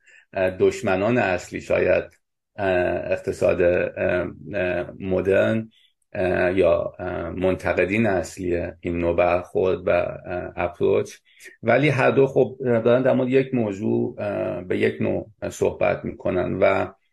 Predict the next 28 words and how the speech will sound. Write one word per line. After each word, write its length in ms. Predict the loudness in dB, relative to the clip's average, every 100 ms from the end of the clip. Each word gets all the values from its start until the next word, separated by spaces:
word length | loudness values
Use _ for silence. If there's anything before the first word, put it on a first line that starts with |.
| _ _ -4
اه، 280 | 0 0
برام 280 | 2 4 4
جالب 320 | 4 4 2
بود، 160 | 0 0
داشت 180 | -2 -2
فکر 180 | -4 0
کردم 340 | 2 2 -2
که 100 | -4
خب، 300 | -4 -4 -4
اه، 320 | -2 -2 -2 -6
اه، 380 | -6 -4 -4 -6
با 240 | -6 -6
توجه 420 | 0 4 4 4 2
به 100 | 2
این 140 | 2
نگاه 280 | 2 2 2
ایدئولوژی 640 | 2 2 2 4 0 -2
زده‌ای 400 | 0 0 2 0
که 140 | 0 0
در 220 | 0 0 -8 _ _ _ _
اقتصاد 600 | -8 -6 -6 2 2 2
وجود 320 | -2 -6 -8 0
داره، 540 | 2 4 4 2 -2 _ _ _ _
اگر 340 | -2 2 2 2
که، 520 | 0 2 2 0 -4 -8
اه، 280 | -6 -6 -4
این 160 | -2
دوتا 600 | 0 0 0 0 0 -2